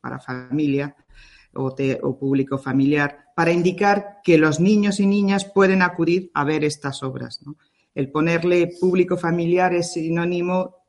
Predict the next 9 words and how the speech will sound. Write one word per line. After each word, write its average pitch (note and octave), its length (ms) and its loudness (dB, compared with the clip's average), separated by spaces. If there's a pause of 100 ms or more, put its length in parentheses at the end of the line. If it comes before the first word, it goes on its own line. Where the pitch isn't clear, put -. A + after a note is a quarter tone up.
de C#3+ 440 0
para C#3+ 280 0
todos D3+ 240 -2
los C#3+ 160 -4
públicos. - 760 -6 (1600)
Bien, G#3 280 4
pues F#3+ 180 4
la F3+ 280 6
compañía G3 1000 2